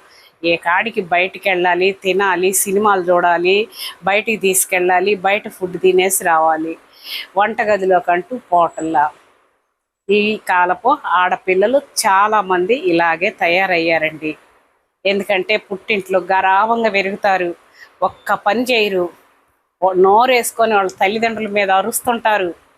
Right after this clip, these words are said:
ఎందుకంటే తొమ్మిదిన్నర దాకా లెగవరు, వాళ్ళకి బెడ్ కాఫీ ఇయ్యాలి. ఇక వాళ్ళకి ఏ పని చెయ్యరు. అదేమంటే మేము చదువుకు-, ఏదన్నా చిన్న పని తల్లి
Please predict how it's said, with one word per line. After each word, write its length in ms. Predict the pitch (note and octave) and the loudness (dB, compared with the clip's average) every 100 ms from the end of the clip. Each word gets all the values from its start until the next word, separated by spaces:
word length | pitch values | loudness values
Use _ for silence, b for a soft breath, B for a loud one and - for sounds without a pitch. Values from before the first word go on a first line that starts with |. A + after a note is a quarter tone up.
| _ _ - | _ _ -4
ఎందుకంటే 720 | G#3+ A3+ A3+ A3 A3+ C4 B3+ | -2 0 -2 -2 0 2 0
తొమ్మిదిన్నర 640 | G#3+ A3 G#3+ G#3+ G#3 G#3 G3+ | 0 0 0 0 0 0 0
దాకా 260 | A3 A#3 | 0 0
లెగవరు, 600 | A3 G3+ G3 A3 G3+ E3 | 0 0 0 2 2 0
వాళ్ళకి 220 | F3+ F#3+ F#3 | -2 -2 -2
బెడ్ 260 | G3 F#3+ - | -4 -4 -2
కాఫీ 260 | A#3 A3+ A#3 | 0 0 -2
ఇయ్యాలి. 560 | G#3+ A3 A3+ A3 F3+ - _ _ _ _ _ _ _ _ _ _ _ _ - | -2 0 0 0 -4 -6 _ _ _ _ _ _ _ _ _ _ _ _ -6
ఇక 140 | G#3+ | -2
వాళ్ళకి 380 | A#3 A3 A3 A3+ | 2 0 0 0
ఏ 120 | A3+ | 0
పని 360 | A#3+ B3+ B3+ C4+ - | 0 -2 -2 -4 0
చెయ్యరు. 600 | A#3+ B3+ B3+ A#3+ F3 - _ _ _ | 2 2 2 2 0 -4 _ _ _
అదేమంటే 560 | F#3+ G3 A#3 A#3+ A#3+ C#4 | -2 2 2 0 2 0
మేము 180 | B3+ G#3+ | 0 -2
చదువుకు-, 400 | A3+ A3 A#3+ A3 | 0 0 2 2
ఏదన్నా 380 | A3 A3+ A#3 A#3 C4 | 2 0 -2 -4 -4
చిన్న 180 | B3 C4+ | -2 0
పని 200 | C4 A#3+ | 0 0
తల్లి 260 | B3 B3+ | -2 -2